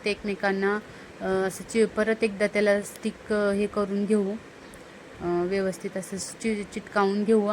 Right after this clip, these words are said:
म्हणजे ते छान दिसेल असं.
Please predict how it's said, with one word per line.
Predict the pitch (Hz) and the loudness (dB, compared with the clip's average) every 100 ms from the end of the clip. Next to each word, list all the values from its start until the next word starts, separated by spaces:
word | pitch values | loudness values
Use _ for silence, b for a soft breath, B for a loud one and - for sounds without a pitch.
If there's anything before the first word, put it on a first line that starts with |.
| - 214 | -2 -2
म्हणजे | 196 190 190 | 0 0 0
ते | 214 226 220 B B - 220 | 0 0 -2 B B -8 2
छान | 220 220 | 4 6
दिसेल | 214 208 208 196 | 2 0 2 2
असं. | 190 - 196 | 0 -2 -6